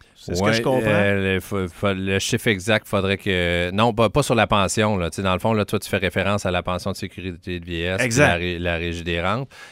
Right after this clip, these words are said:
Speaker 2: La pension de sécurité de vieillesse, là, euh, le chiffre exact pour cette année, il est aux alentours de quatre-vingt-six mille de revenus, où est-ce qu'elle commence à progressivement être coupée. Ça fait qu'on peut en,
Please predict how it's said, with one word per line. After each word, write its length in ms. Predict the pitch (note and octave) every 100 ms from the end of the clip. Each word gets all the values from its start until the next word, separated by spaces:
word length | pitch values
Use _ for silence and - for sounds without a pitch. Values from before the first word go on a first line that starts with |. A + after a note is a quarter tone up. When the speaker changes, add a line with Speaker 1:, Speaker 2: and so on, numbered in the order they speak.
| -
Speaker 2:
La 100 | F2+
pension 380 | F2 G#2 G2 -
de 40 | A2+
sécurité 520 | A2 - G2+ F#2 G#2+
de 40 |
vieillesse, 540 | F#2 F2+ F2+ A2+ - -
là, 240 | G#2 G#2 - - - _ -
euh, 380 | F2 F2 C2 F2+
le 340 | F2+ F#2 F#2
chiffre 500 | F2 - - A2+ -
exact 360 | G2+ E2+ G2+ G#2+
pour 120 | F#2+
cette 200 | - F#2+
année, 240 | F2+ F#2 G#2+
il 140 | F#2+
est 60 | F2
aux 60 |
alentours 480 | F2+ F2+ E2+ - G#2
de 100 | F#2+
quatre-vingt-six 960 | E2+ - F#2+ - F#2 F#2+ F#2 - - F#2
mille 280 | F#2+ G2+
de 80 | F#2
revenus, 520 | F2+ F2 E2+ F2 F2+ F#2
où 120 | F2
est-ce 160 | E2 -
qu'elle 140 | E2
commence 480 | - E2+ F2 F#2 F#2
à 80 | D2+
progressivement 1040 | - - F#2 F2 F2+ F2 - F2+ E2 F2 F2
être 200 | F2 -
coupée. 380 | - - F#2+ E2
Ça 100 | -
fait 100 | - D#2
qu'on 200 | E2+ D#2+
peut 300 | - F2+ F2
en, 300 | E2+ E2 D#2